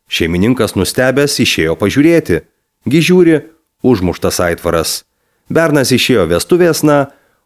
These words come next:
o šeimininkas nuliūdęs atsigulė. Kuodys, Ramygalos miestelis,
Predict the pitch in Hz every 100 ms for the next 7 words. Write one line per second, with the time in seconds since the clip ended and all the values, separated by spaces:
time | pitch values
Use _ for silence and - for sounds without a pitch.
0 | - 95 87 - 87 92 135 170 160 143
1 | - 87 101 110 98 - - 113 - 80
2 | 85 80 76 _ _ _ _ _ _ _
3 | 175 175 123 131 - - - _ _ _
4 | 127 175 151 101 92 - 90 - 151 156
5 | 151 -